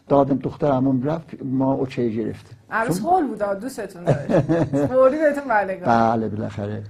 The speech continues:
Speaker 2: خب، زندگی عاشقانه‌ای داشتید در طول این سال‌ها؟ از زندگیتون؟
Speaker 1: الحمدلله، من از زندگیم خیلی راضیم. من همیشه می‌گم راضیم به رضای خودش. خدا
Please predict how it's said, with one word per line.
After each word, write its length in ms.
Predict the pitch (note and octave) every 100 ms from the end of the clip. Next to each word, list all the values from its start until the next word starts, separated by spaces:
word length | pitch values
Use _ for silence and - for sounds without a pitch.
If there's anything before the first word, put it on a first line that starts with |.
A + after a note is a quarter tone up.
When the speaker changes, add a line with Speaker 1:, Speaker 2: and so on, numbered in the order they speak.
| -
Speaker 2:
خب، 240 | _ D#4+ E4
زندگی 340 | E4 D#4+ D#4+
عاشقانه‌ای 640 | F#4+ E4 D#4 C4+ C#4 D4+
داشتید 300 | C4+ G#3+ G3+
در 140 | F#3+ G3
طول 200 | G3 F#3+
این 140 | F#3+
سال‌ها؟ 500 | F#3+ F#3 F3+ G3+ F#3+
از 200 | F#3 G3
زندگیتون؟ 520 | G3 F#3+ F#3 G#3 -
Speaker 1:
الحمدلله، 420 | G3 A3 G3+ D3+
من 200 | D3+ F#3+ -
از 160 | D#3+
زندگیم 360 | C3+ D3+ C3+ C#3
خیلی 280 | - C3+ A#2+
راضیم. 420 | A#2 A2 G#2+ G2+
من 200 | A2+ C#3+
همیشه 380 | A#2+ C#3 C3+ D3+
می‌گم 260 | C3 A#2
راضیم 440 | A2+ A#2+ A#2 B2 A2+
به 100 | A2
رضای 360 | A2 G#2 A2
خودش. 520 | G#2 G#2 A2 A2 - - _ -
خدا 300 | A#2 A2